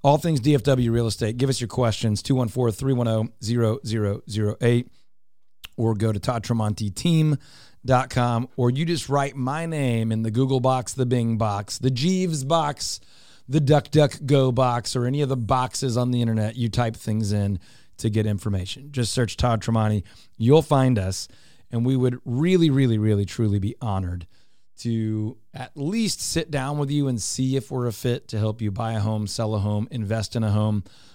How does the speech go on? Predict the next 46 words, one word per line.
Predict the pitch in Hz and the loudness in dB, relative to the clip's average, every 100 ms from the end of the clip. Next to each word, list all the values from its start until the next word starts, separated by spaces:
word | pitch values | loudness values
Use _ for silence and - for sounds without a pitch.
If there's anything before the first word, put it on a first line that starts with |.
| - | -8
or | 120 | 0
maybe | 123 156 151 | 2 4 4
jump | 139 131 | 2 2
on | 131 | 0
a | 117 | 0
Zoom | 98 120 123 | 0 0 0
call | 123 120 117 | 0 2 0
and | 110 | 0
even | 107 113 | 0 -2
just | 110 113 | -2 -4
help | - 113 113 107 | -4 -2 -2 2
you | 117 113 107 - - - - | 2 4 2 -2 -20 -20 -14
think | - 120 - | -6 -6 -4
through | 120 107 | -4 0
remodeling | 113 107 104 113 110 107 | 0 -2 -4 -4 -4 -4
your | 107 | -6
kitchen | - 110 117 | -6 -6 -4
or | 110 | -4
bathroom | 107 107 110 113 | -4 -6 -6 -8
or | 107 | -8
converting | 113 110 113 113 | -10 -12 -10 -8
your | 113 104 | -8 -4
garage | 110 107 107 107 98 | 0 0 0 -2 -4
or | |
putting | 98 113 110 | -4 -2 -2
in | |
an | 107 | -2
outdoor | 104 127 107 | -4 -4 -6
kitchen | 110 104 101 | -4 -4 -2
or | 101 | -2
any | 98 | -4
of | 92 | -6
those | 92 - | -10 -14
things. | - - - - - - 107 | -16 -20 -20 -20 -20 -14 -8
We'd | 95 | -6
love | 87 | -6
to | - | -8
do | 95 | -14
that | - - | -16 -20
for | - - | -20 -20
you. | - - - - | -20 -20 -20 -16
Todd | - 131 131 | 0 2 2
Tremonti | 131 120 110 113 | 2 0 0 -4
Team | - 170 165 156 - - - - 123 | 0 2 4 0 -4 -20 -20 -16 -2
dot | 131 139 | -2 0
com. | 117 98 92 | -2 -2 -6